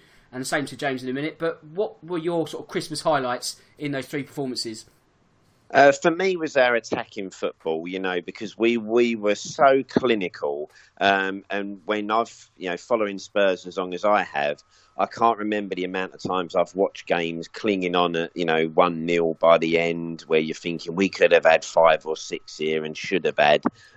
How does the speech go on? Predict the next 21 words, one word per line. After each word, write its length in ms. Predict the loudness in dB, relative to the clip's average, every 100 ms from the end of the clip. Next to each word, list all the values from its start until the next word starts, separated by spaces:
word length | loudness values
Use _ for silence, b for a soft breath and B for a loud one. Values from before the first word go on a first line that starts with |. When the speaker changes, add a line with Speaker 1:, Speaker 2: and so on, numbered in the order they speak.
| -4
Speaker 2:
Um, 440 | 0 0 0 -4 -14 _ _ _
so 320 | 4 4 4 -2 _ _ -14 -4
the 140 | -4
sort 260 | -2 -6 -4
of 80 |
attacking 520 | -6 -6 -6 -6 -10 -6
football 440 | -2 -2 -2 -2
we're 220 | 0 0
playing 420 | 0 -2 -2 -4
at 100 | -8
the 60 | -10
moment, 580 | -8 -8 -8 -12 -10 4
where 220 | 6 6
we 280 | 4 4 6
are 240 | 6 4
just 280 | -2 -12 -10
being 220 | -8 -8
so 300 | -4 0 0
clinical 640 | 0 -4 -4 -4 -4 -2 -2
and 100 |
the, 60 | -6